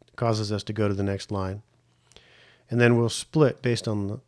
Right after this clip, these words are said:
we'll split on the tab character here. So that'll give us the,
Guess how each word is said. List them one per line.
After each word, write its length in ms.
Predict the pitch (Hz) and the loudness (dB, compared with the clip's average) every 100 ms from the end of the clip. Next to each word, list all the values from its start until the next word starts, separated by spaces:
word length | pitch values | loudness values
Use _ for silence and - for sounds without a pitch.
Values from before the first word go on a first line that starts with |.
| _ - | _ -8
we'll 160 | 127 113 | -6 -4
split 320 | - 151 143 | 0 4 6
on 100 | 120 | 4
the 100 | 101 | 0
tab 380 | - 131 127 127 | 0 4 4 2
character 580 | 107 95 - 92 92 101 | -4 -4 -6 -10 -10 -12
here. 480 | - 113 95 95 104 _ | -6 -2 -2 -4 -12 _
So 160 | - 98 | -10 -2
that'll 400 | 107 117 123 117 | 0 2 0 0
give 240 | 117 110 | -2 0
us 320 | 107 104 - - _ _ _ _ _ _ _ | 0 -2 -6 -16 _ _ _ _ _ _ _
the, 480 | - 101 98 98 92 | -10 -6 -4 -6 -8